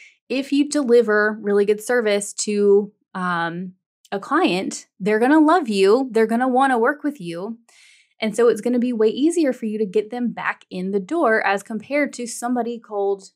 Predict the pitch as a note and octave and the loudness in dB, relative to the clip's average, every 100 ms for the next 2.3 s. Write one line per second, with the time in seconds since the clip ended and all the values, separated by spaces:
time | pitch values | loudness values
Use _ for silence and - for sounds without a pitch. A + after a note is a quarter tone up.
0 | - G#3 F3+ F#3 F3+ F3+ F#3+ - F3 F#3 | -14 -8 -6 -4 -4 -6 -10 -10 -10 -10
1 | G3+ F#3 E3+ F#3+ F3 F3 G#3 D#4 A3 F#3 | -10 -12 -10 -10 -10 -10 0 2 2 -2
2 | - - | -12 -14